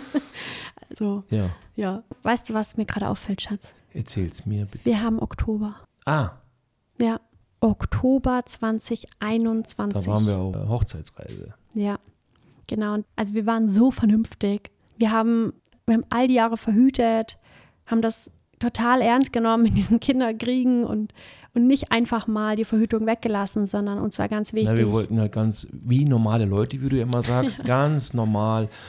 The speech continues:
Speaker 2: äh, den Standardprozess durchlaufen. Also man lernt sich kennen, man zieht zusammen,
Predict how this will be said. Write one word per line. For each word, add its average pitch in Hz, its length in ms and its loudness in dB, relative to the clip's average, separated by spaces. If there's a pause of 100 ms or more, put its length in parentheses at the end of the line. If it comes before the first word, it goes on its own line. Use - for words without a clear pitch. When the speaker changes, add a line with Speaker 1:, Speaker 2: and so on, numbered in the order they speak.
(220)
Speaker 2:
äh, 113 140 -6
den 113 180 2
Standardprozess 110 1040 0
durchlaufen. 95 640 -4
Also 95 420 -4 (200)
man 104 180 -2
lernt 104 220 0
sich 92 140 -8
kennen, 110 260 0
man 95 160 -2
zieht - 240 -8
zusammen, 101 400 -2